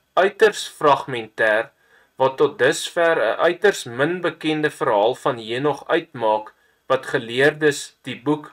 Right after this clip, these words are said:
van die reuse noem. Anders as die boeke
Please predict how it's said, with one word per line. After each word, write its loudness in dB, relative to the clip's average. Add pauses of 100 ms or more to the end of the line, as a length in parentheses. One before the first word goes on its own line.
van -6
die -4
reuse -2
noem. -10 (2000)
Anders 2
as 2
die -6
boeke 2